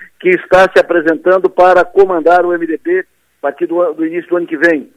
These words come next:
O M D B vai passar por um processo de reformulação, ele faz uma leitura crítica da condução do partido nesse ano dois mil e vinte e dois, para a eleição de dois de vinte e dois, e, eh, pretende assumir o comando do partido. Ele tem projeto majoritário para dois mil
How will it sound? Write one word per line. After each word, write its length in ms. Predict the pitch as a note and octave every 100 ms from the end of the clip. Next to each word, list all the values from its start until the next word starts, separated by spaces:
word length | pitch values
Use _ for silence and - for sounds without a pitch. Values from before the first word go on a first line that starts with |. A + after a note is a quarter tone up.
| _ -
O 40 |
M 100 | C#3+
D 60 | D3+
B 120 | E3
vai 80 | D#3
passar 240 | D3+ E3
por 100 | D3+
um 60 | D3+
processo 300 | D#3 D3+ D3+
de 120 | D3+
reformulação, 840 | E3 - D#3 D3 C#3+ - F3 G3 - _ _ -
ele 160 | C#3+
faz 180 | D#3 D3
uma 120 | D#3
leitura 340 | D#3 D#3 E3 -
crítica 420 | F3+ F#3 - D3+
da 100 | D3+
condução 380 | D#3 C3 E3+ E3
do 80 |
partido 400 | E3 C#3 E3 D3+ D3+
nesse 220 | - D#3
ano 140 | D3+
dois 200 | D3+ B2+
mil 220 | D#3 D3+
e 360 | C#3+ C3+ C3+ -
vinte 200 | D3 -
e 40 |
dois, 220 | C#3 F3+ -
para 220 | D#3 D#3
a 20 |
eleição 300 | C#3+ C#3 E3
de 120 | D3
dois 220 | C#3+ D#3 C#3
de 60 |
vinte 180 | C#3+ C#3+
e 40 |
dois, 260 | D3 E3 F3 _ _ _ _ _
e, 180 | C3 C#3
eh, 220 | D#3+ D#3 D#3+
pretende 500 | E3 E3 E3 E3+ E3
assumir 400 | F3 - D#3 D#3
o 80 | D3
comando 280 | D3 D3+ D3+
do 80 | -
partido. 400 | E3 D3 F3+ - - -
Ele 180 | D#3+
tem 160 | E3 F3
projeto 380 | E3+ E3+ E3 E3
majoritário 640 | E3 E3+ D#3+ E3+ E3 D#3
para 140 | D3+ D3+
dois 200 | D#3 B2+
mil 300 | D#3+ E3+